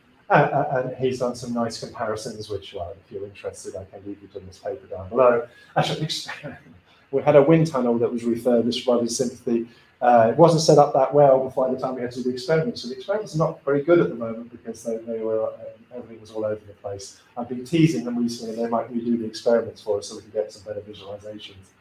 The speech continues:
You can see here, increasing the polynomial of three to five, you kind of get the localized structure and resolution and the separation point that comes out. If you squint your eyes, you can find it on this image.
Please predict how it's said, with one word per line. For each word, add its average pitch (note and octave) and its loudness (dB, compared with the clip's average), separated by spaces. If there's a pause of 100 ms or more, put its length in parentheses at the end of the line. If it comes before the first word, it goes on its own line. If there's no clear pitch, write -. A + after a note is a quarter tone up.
(560)
You C#3 0
can C#3 0
see D#3+ 8
here, C#3+ 8 (100)
increasing C#3 -2
the C3 0
polynomial B2+ 2
of B2 0
three B2+ 4
to B2+ -2
five, A#2+ 4
you A#2 -6
kind A#2 -4
of A#2 -8
get B2+ 2 (220)
the A#2+ -4
localized A#2 -2
structure - 0
and G#2+ -10
resolution A2 -6
and G#2+ -10
the G2 -14
separation - -4
point G2+ -10
that - -20
comes G#2+ -18
out. G#2+ -4
If - -16
you A2+ -8 (260)
squint - -2
your G#2+ 0
eyes, G#2+ 2
you G#2 -10
can A2 -10
find G2+ -6
it G2 -6
on F#2+ -10
this G2 -12
image. F2+ -12